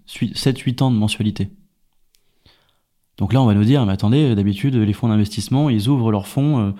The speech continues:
sur un à huit ans, il faut une rentabilité. Et là, vous me dites que vous êtes au point mort, là où normalement il y a une renta. »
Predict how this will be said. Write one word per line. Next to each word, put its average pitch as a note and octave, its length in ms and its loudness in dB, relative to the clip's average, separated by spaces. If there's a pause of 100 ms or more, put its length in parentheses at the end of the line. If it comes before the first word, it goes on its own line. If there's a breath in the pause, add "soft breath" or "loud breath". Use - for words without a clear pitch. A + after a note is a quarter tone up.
(140 loud breath)
sur - 280 -4
un C3+ 160 0
à A#2+ 40 2
huit A2+ 280 -2
ans, C#3+ 140 0
il C3 80 -2
faut A2+ 160 -4
une G#2+ 80 0
rentabilité. A#2+ 760 -4
Et A2 80 -6
là, C3+ 100 -2
vous A#2+ 140 -2
me G#2+ 80 0
dites D3+ 180 -2
que B2 100 -4
vous G#2 160 -2
êtes A2+ 140 -4
au G#2+ 60 -2
point - 180 -6
mort, D#3 400 -4
là A#2 160 -2
où - 20 0
normalement A2 300 -2
il C3 60 -2
y - 20 -2
a A#2 40 -2
une A2 80 -2
renta. » G#2+ 440 -8